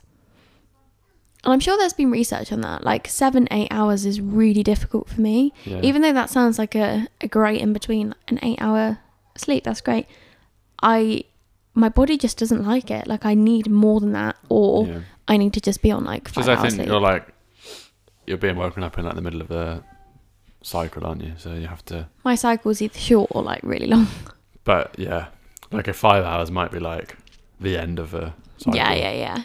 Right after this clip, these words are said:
Speaker 1: That's true.
Speaker 2: And then, like, nine hours is the end of the next cycle.
Speaker 1: Yeah.
Speaker 2: But, like, seven is, like, in the middle. So it's, like, gonna
Speaker 1: I'm
Speaker 2: be,
Speaker 1: not ready to
Speaker 2: you're
Speaker 1: get
Speaker 2: gonna
Speaker 1: up.
Speaker 2: be, like,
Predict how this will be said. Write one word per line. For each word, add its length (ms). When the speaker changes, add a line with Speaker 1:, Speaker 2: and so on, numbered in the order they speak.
Speaker 1:
That's 180
true. 180
Speaker 2:
And 200
then, 120
like, 140
nine 280
hours 240
is 100
the 120
end 140
of 60
the 60
next 220
cycle. 320
Speaker 1:
Yeah. 220
Speaker 2:
But, 80
like, 160
seven 400
is, 100
like, 80
in 60
the 80
middle. 320
So 120
it's, 140
like, 320
gonna 200
Speaker 1:
I'm 80
Speaker 2:
be, 40
Speaker 1:
not 180
ready 220
to 120
Speaker 2:
you're 100
Speaker 1:
get 80
Speaker 2:
gonna 120
Speaker 1:
up. 60
Speaker 2:
be, 80
like, 260